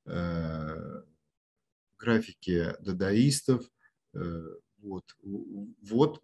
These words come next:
что привлекает в первую очередь. Всё остальное, э, подверглось влиянию салона. Почему?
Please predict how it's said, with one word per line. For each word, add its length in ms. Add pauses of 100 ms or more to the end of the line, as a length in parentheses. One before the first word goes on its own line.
(100)
что 320
привлекает 840
в 140
первую 460
очередь. 440
Всё 260
остальное, 760 (320)
э, 340
подверглось 580
влиянию 500
салона. 640 (380)
Почему? 680